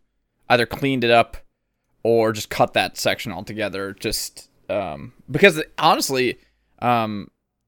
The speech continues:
uh, I'll, I'll speak about my opinions a little bit. I, I was really impressed with the demo and think that, like, they could have showed what they showed up until that point and cut the rest,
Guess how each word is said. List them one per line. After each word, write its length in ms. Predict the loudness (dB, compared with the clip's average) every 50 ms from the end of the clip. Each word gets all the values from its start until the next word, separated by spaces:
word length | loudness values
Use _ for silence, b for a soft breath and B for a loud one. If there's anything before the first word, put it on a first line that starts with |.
| _ _ _ _ _ -10
uh, 120 | -10 -10 -8
I'll, 260 | -8 -6 -4 -2 -2
I'll 140 | -2 -2 -4
speak 240 | -4 -6 -6 -6 -6
about 80 | -6 -4
my 100 | -6 -6
opinions 400 | -6 -6 -6 -6 -6 -6 -4 -4
a 60 | -4
little 80 | -2 -2 -4
bit. 80 | -6 -6 -8
I, 140 | -10 -10 -4 0
I 120 | 2 2
was 140 | 2 2 0
really 360 | -2 0 2 2 2 2 0
impressed 400 | -2 -2 0 0 0 0 0 -2
with 100 | -6 -8
the 60 | -6
demo 400 | -6 -4 -4 -4 -4 -4 -6 -6
and 120 | -6 -4 -2
think 200 | -2 -2 -2 -2
that, 240 | -4 -6 -6 -6 -4
like, 200 | -4 -4 -4 -6 -6
they 180 | -2 -2 -2 0
could 120 | -2 -2
have 80 | -4 -4
showed 380 | 0 2 2 4 4 2 0
what 160 | -2 -2 -2 -2
they 100 | -2 -2
showed 320 | -2 0 0 2 2 2
up 80 | 0 -2
until 180 | -2 -2 0 2
that 200 | 2 2 2 0
point 320 | -2 -4 -4 -4 -4 -8
and 100 | -12 -14
cut 280 | -4 0 0 0 0 0
the 80 | -2
rest, 420 | 0 0 0 -2 -4 -8 -14 -18